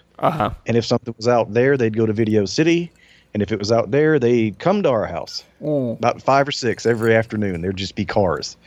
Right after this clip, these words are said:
Speaker 1: Uh-huh.
Speaker 2: And, uh, or people would rent something, be like, "Hey, I wanna keep that. I want a copy." So they'd bring it to the house, and Dad would copy it. And so we had this,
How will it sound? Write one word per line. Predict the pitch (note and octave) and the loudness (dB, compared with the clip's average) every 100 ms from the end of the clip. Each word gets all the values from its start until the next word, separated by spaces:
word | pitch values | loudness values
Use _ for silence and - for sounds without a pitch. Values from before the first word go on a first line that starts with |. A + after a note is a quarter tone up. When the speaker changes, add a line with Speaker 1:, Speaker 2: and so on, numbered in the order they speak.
| - | -4
Speaker 1:
Uh-huh. | C#3 C3 G#2 - - | 0 0 -2 -4 -2
Speaker 2:
And, | A2+ A2 G#2 G2+ | 2 2 0 -2
uh, | F#2+ E2 - - _ _ _ - | -6 -6 -6 -14 _ _ _ 0
or | C3+ | 2
people | D3 D3+ C#3+ | 2 0 0
would | D#3 | 2
rent | F3 G3+ | 2 0
something, | - A2 G#2 | -2 -4 -2
be | G#2+ | 0
like, | B2 - | 0 2
"Hey, | F3 B2+ | 2 4
I | |
wanna | C#3 B2 A#2 | 2 0 -4
keep | D#3 - | -8 -2
that. | F2+ F#2+ | 0 2
I | |
want | A2 G#2 | 0 0
a | |
copy." | F#2 F2+ - D#2 | 2 0 0 -10
So | F2 | -8
they'd | F2+ F2 | -8 -6
bring | G2 F#2+ | -6 -2
it | |
to | G2+ | -2
the | F2 | 2
house, | F2+ E2 - | 2 0 -4
and | D2+ | -2
Dad | D#2+ C#2+ | -2 -2
would | C2+ - _ | -8 -16 _
copy | - - - | -2 -2 -2
it. | - - - - - - | -10 -16 -18 -16 -14 -6
And | A2 | -2
so | C#3+ C#3+ B2+ - | 0 2 0 -4
we | G#2+ C3 F3 | -4 -2 0
had | C3 C#3+ C#3+ A2 G2+ G2+ _ _ - | 0 0 2 0 -2 -10 _ _ -2
this, | B2+ A#2 - | 0 0 -6